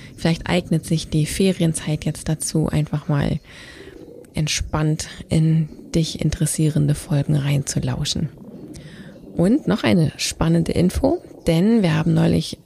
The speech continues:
das, ähm, S-O-S-Training wieder gestartet. Eine neue Runde hat gestartet mit achtundzwanzig TeilnehmerInnen.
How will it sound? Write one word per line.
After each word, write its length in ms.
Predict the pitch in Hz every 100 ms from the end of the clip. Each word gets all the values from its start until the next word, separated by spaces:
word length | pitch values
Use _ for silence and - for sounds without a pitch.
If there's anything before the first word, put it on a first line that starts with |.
| -
das, 380 | - 151 - - -
ähm, 300 | - 147 147 -
S-O-S-Training 840 | 156 - 160 - 185 185 190 190
wieder 180 | 196 190
gestartet. 560 | 190 - 175 190 233
Eine 140 | 170 160
neue 240 | 156 151
Runde 320 | 151 170 202
hat 140 | 202 -
gestartet 580 | 202 - 190 202 196 180
mit 180 | 165
achtundzwanzig 840 | 170 - - 175 - 160 - 151 -
TeilnehmerInnen. 1080 | 156 160 165 170 170 175 170 - 208 240